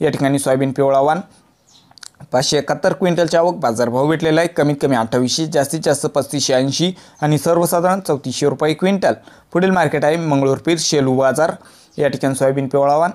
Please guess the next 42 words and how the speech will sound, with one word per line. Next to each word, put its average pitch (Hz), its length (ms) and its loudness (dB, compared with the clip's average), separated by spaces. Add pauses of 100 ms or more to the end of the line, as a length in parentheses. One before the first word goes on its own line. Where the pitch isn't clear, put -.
(140)
आवक 151 260 0
आहे 160 140 2
तेरा 135 300 0
क्विंटलची. 147 460 0
बाजारभाव 127 480 0
भेटलेला 151 360 0
आहे 147 60 2
या 143 80 2
ठिकाणी 156 280 -4 (500)
कमीत 180 260 2
कमी 151 140 2
तीन 156 220 0
हजार 143 340 0
आणि 139 220 0
जास्तीत 143 300 0
जास्त 165 200 0
सर्वसाधारण 156 680 0 (320)
बत्तीसशे 151 440 0
सत्तर 143 280 -2
रुपये 135 240 0
क्विंटल. 208 420 0 (420)
पुढील 190 220 2
मार्केट 175 360 0
आहे 165 200 0 (240)
नांदुरा. 135 440 2 (460)
या 139 100 0
ठिकाणी 131 260 0
सोयाबीन 139 320 0
पिवळा 139 280 2
वाण 151 180 2 (100)
तीस 156 200 0
क्विंटलची 156 400 0
आवक. 175 180 2
बाजारभाव 131 480 0
भेटलेला 165 320 0
आहे 139 80 4
या 135 60 2
ठिकाणी 147 280 -2
कमीत 160 320 0
कमी 147 140 0
सत्तावीसशे 127 460 -2
पंचवीस, 135 320 0